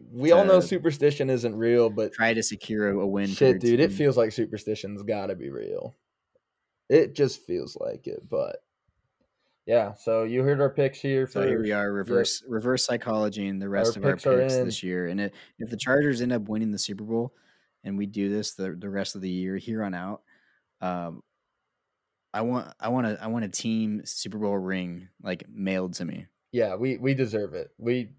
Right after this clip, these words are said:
Speaker 1: definitely deserve it. So, um, yeah, with that, Titans winning this
Speaker 2: Good
Speaker 1: weekend,
Speaker 2: stuff, though, man.
Speaker 1: unfortunately, but that's all right.
Speaker 2: Yeah, I mean, look, it's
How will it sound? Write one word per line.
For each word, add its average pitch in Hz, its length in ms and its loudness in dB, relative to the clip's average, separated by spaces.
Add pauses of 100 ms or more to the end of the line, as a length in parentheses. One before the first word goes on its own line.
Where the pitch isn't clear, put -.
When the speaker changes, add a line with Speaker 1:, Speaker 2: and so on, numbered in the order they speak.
(140)
Speaker 1:
definitely 104 560 0
deserve 95 460 -12
it. 50 160 -14 (160)
So, - 500 -8 (920)
um, 95 680 -8 (180)
yeah, 110 260 0
with 110 200 0
that, 120 440 4
Titans 117 380 -2
winning 123 360 2
this 120 140 0
Speaker 2:
Good 107 80 0
Speaker 1:
weekend, 120 100 2
Speaker 2:
stuff, 90 220 0
though, - 40 -8
man. - 80 -10
Speaker 1:
unfortunately, 98 720 -6 (180)
but 92 320 -4 (400)
that's 104 160 -10
all 104 80 0
right. 71 200 -6 (2500)
Speaker 2:
Yeah, 123 300 4 (120)
I 117 80 -6
mean, 110 440 0 (260)
look, 127 220 2
it's 113 280 -2